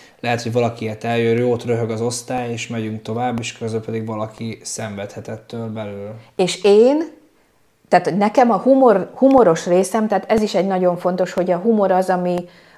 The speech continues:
Speaker 2: ami szintén élet, az életemet megmentette az autoimmun betegségbe is, mert az, amikor ilyen vízfejű voltak meg minden, olyan hülyeségek tudtak eszembe jutni, és akkor mondtam is a doktornőnek, hogy doktornő, nekem egy dolog gyári alkatrészben nem tuti, ez a humor,
Speaker 1: Hmm.
Speaker 2: mert ez mindenen átvisz.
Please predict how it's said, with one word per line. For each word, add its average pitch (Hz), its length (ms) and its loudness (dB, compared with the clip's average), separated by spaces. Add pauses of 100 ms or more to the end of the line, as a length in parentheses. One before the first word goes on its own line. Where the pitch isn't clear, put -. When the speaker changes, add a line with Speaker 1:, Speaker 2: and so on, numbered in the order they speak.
(120)
Speaker 2:
ami 190 240 2
szintén 196 420 2
élet, 165 360 0
az 180 80 -2
életemet 147 520 0
megmentette 135 640 -6
az 147 100 -2
autoimmun 151 480 -2
betegségbe 139 640 -4
is, 143 120 -4
mert 143 140 -4
az, 170 120 0
amikor 156 280 -2
ilyen 156 320 -2
vízfejű 160 480 -2
voltak 143 380 -2
meg 143 120 -10
minden, 165 280 -4 (380)
olyan 185 240 0
hülyeségek 139 540 -4
tudtak 160 340 -6
eszembe 135 380 -4
jutni, 156 220 -4
és 156 120 -6
akkor 170 160 -4
mondtam 165 320 -2
is 147 140 -6
a 147 40 -8
doktornőnek, 156 640 -6
hogy 143 100 -6
doktornő, 147 420 -6
nekem 135 300 -8 (140)
egy 175 220 0
dolog 143 300 -4
gyári 143 360 -4
alkatrészben 139 720 -8
nem 135 220 -10
tuti, 170 360 -6 (220)
ez 160 160 -8
a 147 60 -2
humor, 135 460 -6 (180)
Speaker 1:
Hmm. 110 300 -10
Speaker 2:
mert 160 140 -2
ez 170 120 0
mindenen 135 420 -4
átvisz. 131 420 -12